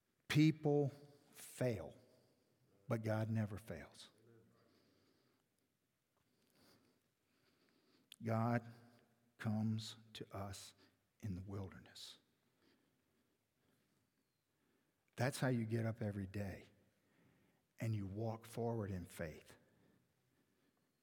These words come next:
It's not trying to stay out of the wilderness. You're already in it. But fear not, God comes to us in the wilderness. Number two, not only does he come to us in the wilderness, but he hears us.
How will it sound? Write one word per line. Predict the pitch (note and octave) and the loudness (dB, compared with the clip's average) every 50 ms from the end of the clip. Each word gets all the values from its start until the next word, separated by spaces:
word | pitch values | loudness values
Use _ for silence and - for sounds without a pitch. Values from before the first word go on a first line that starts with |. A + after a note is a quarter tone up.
| _ _ _ _ _ - - | _ _ _ _ _ -8 -4
It's | - A2 B2+ | -2 0 2
not | C3+ C#3+ C#3 | 2 2 2
trying | - C#3+ C3 B2 G#2+ | 2 2 4 4 4
to | F#2 | 2
stay | F#2 - - - - A2 G#2+ G#2+ | 0 -4 -6 -4 -2 0 0 0
out | G#2+ G#2 G2+ G2 | 0 0 -2 -2
of | F#2 | -4
the | G2+ | -6
wilderness. | G2 G2 G#2 A2 A#2 A#2 C3 C#3 C#3+ D3 C#3 - - B2 B2 | -6 -4 -4 -4 -2 -2 0 0 0 0 -2 -6 -8 -4 0
You're | B2+ D3+ D#3+ E3+ F3 - - - - - - - - | 4 6 6 6 6 2 -4 -18 -20 -20 -2 6 10
already | F3 F3+ F#3+ G#3+ G#3+ G3+ G3+ A3 A#3 A#3+ A#3+ A#3+ A#3 A#3+ - - | 12 12 12 12 12 12 12 12 12 12 12 12 10 8 4 8
in | B3+ C#4+ D#4 D#4+ E4 E4 | 12 12 12 12 12 12
it. | C4+ F3+ - - - - - - - - - - - - - - - - - - - - - - - - _ _ _ _ _ _ _ _ _ _ _ _ _ - - - - _ _ _ _ _ _ _ _ _ _ _ _ _ _ _ _ _ _ _ _ _ _ _ _ _ _ _ _ _ _ _ _ - | 12 12 12 8 -2 -6 -6 -8 -12 -18 -20 -20 -20 -20 -20 -20 -20 -20 -20 -20 -20 -20 -20 -20 -20 -20 _ _ _ _ _ _ _ _ _ _ _ _ _ -20 -20 -20 -20 _ _ _ _ _ _ _ _ _ _ _ _ _ _ _ _ _ _ _ _ _ _ _ _ _ _ _ _ _ _ _ _ 0
But | - F3+ F3+ | 0 0 0
fear | - - - F#3 F3+ F3+ F3 | 0 4 6 8 10 10 8
not, | E3+ F3 F#3+ G#3+ A3 G3 - - B2 A#2 | 8 8 6 6 6 4 2 -2 0 4
God | C#3 D3 D#3+ E3 E3 - - | 6 6 6 6 4 2 0
comes | - F3+ F#3+ G3 F#3 - - | 0 2 4 4 4 2 2
to | - C3 B2 C#3+ | 0 2 2 2
us | C#3+ - | 2 2
in | D#3 D#3 | 2 2
the | D#3+ D#3+ | 2 2
wilderness. | D#3 E3 F3+ G3 G3+ E3 C#3 A2 G2 F#2+ - D3+ | 2 2 0 0 0 0 0 0 0 -2 -2 -2
Number | C#3 D3 D3 C#3 C3 | -2 0 0 -2 -6
two, | - - - F#3 F3+ C3+ A#2 | -4 0 2 2 2 4 4
not | B2 C#3 E3 | 4 4 6
only | F3+ F3 D#3 | 6 4 4
does | D3 D3+ D3 C#3 | 4 4 4 4
he | C3 | 2
come | A2 - C3+ D3 F#3 G3 - | 0 2 2 2 4 2 2
to | - B2 A#2+ | 2 2 2
us | A2+ - B2 | 2 2 2
in | A#2+ | 2
the | B2+ | 2
wilderness, | B2+ C3 C#3 C#3 C#3+ D3 D3+ D#3+ F3 E3 - - | 2 2 2 2 2 4 4 2 2 2 2 2
but | E3+ E3 | 4 6
he | F3 E3+ | 6 6
hears | C#3 C#3 E3+ G3 A#3+ B3 E3+ - | 8 8 8 6 6 6 0 -4
us. | G2 - - - - | -4 -6 -8 -12 -14